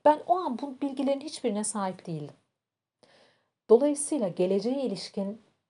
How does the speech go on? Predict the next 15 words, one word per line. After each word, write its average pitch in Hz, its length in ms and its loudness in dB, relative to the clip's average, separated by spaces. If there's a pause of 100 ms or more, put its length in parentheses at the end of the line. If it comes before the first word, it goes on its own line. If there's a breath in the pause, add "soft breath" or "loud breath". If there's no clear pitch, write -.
(180)
varsayımlarım 175 840 0 (160)
aslında 233 320 -4
tamamen 214 500 -2 (120)
kehanetten 180 680 -6
ibaretti. 156 600 -10 (1000)
Her 302 240 0
şeyin 196 460 -2
en 285 260 0
ters 247 320 -6
gideceği 185 420 0
halini 185 540 -2
yorumluyor 165 680 -4
ve 214 160 -2
buna 190 160 0
inanıyordum. 147 500 -6